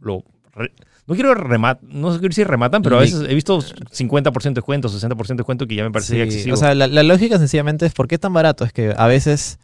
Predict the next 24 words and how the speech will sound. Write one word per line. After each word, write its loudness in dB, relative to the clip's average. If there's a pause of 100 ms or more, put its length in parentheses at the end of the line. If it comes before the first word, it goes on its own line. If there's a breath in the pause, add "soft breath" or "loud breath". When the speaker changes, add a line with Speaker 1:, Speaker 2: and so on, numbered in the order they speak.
(140)
Speaker 2:
cuando -2
ya 2
tienes -2
un 0
producto 2
tanto 2
en -2
stock -2
y -8
sobre -2
todo 2
tanto 0
tiempo -2
estancado, 2
eh, 0
genera -2
más -4
pérdidas 2
que -4
ganancias. -2
Speaker 1:
Sí, -12
Speaker 2:
Así -8
Speaker 1:
entonces 2
Speaker 2:
que -16